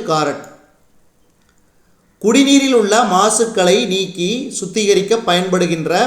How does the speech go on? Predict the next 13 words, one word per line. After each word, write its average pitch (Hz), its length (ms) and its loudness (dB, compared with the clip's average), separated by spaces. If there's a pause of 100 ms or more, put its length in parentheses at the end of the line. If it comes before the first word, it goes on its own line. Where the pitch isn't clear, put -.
முறை. 156 260 0 (1000)
குடிநீரில் 208 680 2
உள்ள 160 260 -2 (120)
மாசுக்களை 175 720 0
நீக்கி 170 380 -6
சுத்திகரிக்க 180 760 -4
பயன்படுகின்ற 165 640 -4
முறை 143 280 -2 (680)
எதிர் 180 500 0 (260)
ஜவ்வூடு 180 520 2
பரவல். 151 460 -2 (3500)
அடுத்து, - 320 -4 (160)
பருப்பொருள். 190 720 2